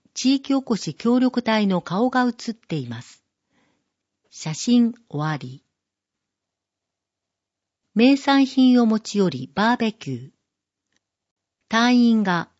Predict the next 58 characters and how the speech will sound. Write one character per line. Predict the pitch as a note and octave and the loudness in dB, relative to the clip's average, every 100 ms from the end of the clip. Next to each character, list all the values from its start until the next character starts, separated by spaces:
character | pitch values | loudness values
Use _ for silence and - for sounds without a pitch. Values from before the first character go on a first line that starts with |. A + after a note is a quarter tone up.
| _ | _
そ | - | -4
れ | G#3 C#4 | 0 2
ぞ | A#3 | 0
れ | E3+ | 0
地 | D#3 - C#4 | -2 -2 -2
域 | C4 | 0
の | F3 D3 | -2 0
名 | F#3+ C4 | 2 0
産 | C4 C#4 C4 | 2 0 2
品 | C4 B3+ A#3+ | 2 4 4
を | |
持 | G#3+ | 2
ち | G#3 - | -2 -2
寄 | F#3+ E3+ | -2 -2
り、 | C3 - _ - | -6 -12 _ -6
バ | G3 C4 | -2 0
ー | |
ベ | C#4 | -2
キ | C4+ - | -6 -4
ュ | G#3 E3 | -2 -2
ー | |
を | |
楽 | C#3+ D3+ G3 | -4 -8 -6
し | - | -4
み | F3+ | -4
ま | D#3 | -4
し | C#3 - | -8 -12
た。 | A#2 B2 _ _ _ _ _ _ _ _ _ _ - | -18 -18 _ _ _ _ _ _ _ _ _ _ -4
大 | F#3+ G#3+ | 0 0
根、 | - G3 D#3+ C3 - _ _ | -2 -2 -2 -4 -14 _ _
さ | - D3+ | -14 -12
つ | - A3 | -4 0
ま | G#3+ | 2
い | F#3+ | 2
も、 | F3 D#3 C#3+ - _ _ _ | 0 -2 -4 -10 _ _ _
ナ | F#3+ G#3+ | -2 -2
ス、 | - C#3 C3 - _ _ - | -4 -12 -14 -16 _ _ -20
ス | - | -14
パ | - A#3 | -2 0
イ | B3 | 0
シ | - A#3 A3 | -2 -4 -4
ー | |
チ | - G3+ | -4 -10
キ | - C#3+ | -6 -8
ン、 | B2+ - _ _ _ _ | -8 -14 _ _ _ _
鮮 | - - A#3+ G#3+ | -8 2 2 2
魚、 | C#3+ C3 C#3+ _ _ _ - | -2 -6 -8 _ _ _ -4
卵、 | F3 A3 G#3+ C3 - _ _ _ _ - | 0 0 0 -4 -8 _ _ _ _ -16
日 | D3 | -12
本 | C3+ G#3+ G#3+ | -4 -2 0
酒。 | G3 - D3 D#3+ _ _ _ _ _ _ _ _ _ _ _ _ | -2 -4 -8 -10 _ _ _ _ _ _ _ _ _ _ _ _
美 | F#3+ | 0
味 | C4 | 0
し | C4 - C4+ | 0 0 4
い | |
も | C4 | 6
の | C4 | 6
が | C4+ F3+ | 4 0